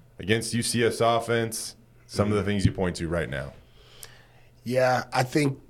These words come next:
Speaker 2: they have to point out some of those bright spots 'cause I'm sure these kids are getting it from every angle,
Speaker 1: Yeah.
Speaker 2: whether it be just on campus, whether it be from, I mean, you just, they're gonna feel the pressure.
Speaker 1: Your, your coach has always told you guys, like, "Don't read the press clippings, don't get on social media, don't listen, you know, to stuff on
Speaker 2: <laughs>
Speaker 1: campus."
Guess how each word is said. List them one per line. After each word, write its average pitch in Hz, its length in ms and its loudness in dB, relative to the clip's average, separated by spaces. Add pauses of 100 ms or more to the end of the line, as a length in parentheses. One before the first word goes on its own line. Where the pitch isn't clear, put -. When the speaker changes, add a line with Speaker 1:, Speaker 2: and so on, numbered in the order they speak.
Speaker 2:
they 135 160 6
have 123 320 0
to - 80 -6
point 113 260 -2
out 104 180 -2
some 104 140 -4
of 101 80 -4
those 98 100 -6
bright 98 240 -6
spots 92 300 -8
'cause 95 300 -8 (100)
I'm 104 120 -6
sure 110 220 -2
these 98 360 -6
kids 90 400 -10
are 85 100 -10
getting 90 420 -12
it 85 200 -10
from 87 260 -14
every 90 340 -10
angle, 87 160 -2
Speaker 1:
Yeah. 107 180 6
Speaker 2:
whether 98 360 -8
it 85 100 -10
be 95 180 -8
just 90 280 -10
on 104 160 -8
campus, 95 840 -8
whether 90 280 -10
it 85 80 -14
be 90 180 -12
from, 87 420 -16 (500)
I 101 40 -12
mean, 95 200 -10
you 98 120 -10
just, - 260 -14 (160)
they're 113 140 -4
gonna 120 120 -2
feel 117 160 -4
the 98 80 -8
pressure. 180 240 -2
Speaker 1:
Your, 226 160 -2
your 226 220 -2
coach 202 260 2
has 156 100 -2
always 139 220 2
told 98 260 2
you 90 60 0
guys, 82 320 0
like, 90 140 -4
"Don't 131 180 2
read 135 200 0
the 131 60 -4
press 123 320 2
clippings, 120 600 -2
don't 113 220 0
get 117 120 0
on 120 160 2
social 117 440 0
media, 113 500 2
don't 110 180 2
listen, 123 440 0
you 123 80 2
know, 113 80 4
to 101 120 0
stuff - 240 2
on 120 120 6
Speaker 2:
<laughs> 95 80 -6
Speaker 1:
campus." 110 420 2